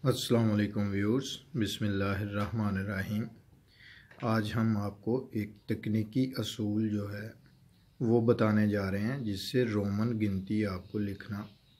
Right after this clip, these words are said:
नहायत ही आसान हो जाएगी। तो आइए, चंद अलामतें हैं जो आपको याद करनी पड़ेंगी, जहन नशीन करनी पड़ेंगी। वन को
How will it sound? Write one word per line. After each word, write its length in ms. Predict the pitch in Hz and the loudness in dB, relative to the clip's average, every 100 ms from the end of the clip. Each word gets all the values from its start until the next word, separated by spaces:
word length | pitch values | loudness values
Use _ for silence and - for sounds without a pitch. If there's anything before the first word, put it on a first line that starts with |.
| - | -4
नहायत 560 | 113 98 113 127 135 | -4 -2 0 2 2
ही 180 | - 123 - | 0 -2 0
आसान 440 | 120 - 127 123 113 | -4 -2 -2 0 -2
हो 160 | 107 | -4
जाएगी। 460 | 98 95 90 87 - - _ _ _ _ - - - - _ | -4 -6 -10 -14 -18 -20 _ _ _ _ -20 -20 -20 -20 _
तो 100 | - - | -12 -2
आइए, 300 | 120 113 123 143 - - _ _ | 0 4 4 4 0 -18 _ _
चंद 260 | - 143 139 | -2 0 4
अलामतें 500 | 131 107 101 95 123 | 4 4 2 0 0
हैं 200 | 113 139 143 | 2 0 0
जो 180 | 135 110 | 2 2
आपको 400 | 101 - - 123 131 | 0 -4 -2 -2 0
याद 300 | 107 98 92 - | 0 0 -2 -4
करनी 220 | 98 110 | -2 0
पड़ेंगी, 420 | 104 110 110 113 113 | 0 0 0 0 0
जहन 400 | 107 95 107 107 | -2 -4 -2 -2
नशीन 280 | 107 120 117 | 0 -2 0
करनी 280 | 127 127 123 | 0 0 0
पड़ेंगी। 420 | 123 123 127 147 - _ _ _ _ _ _ _ _ _ _ - - _ _ _ 131 107 | 0 0 -2 -6 -12 _ _ _ _ _ _ _ _ _ _ -20 -20 _ _ _ -10 -2
वन 260 | 113 143 156 151 | 4 4 4 2
को 160 | 120 | 0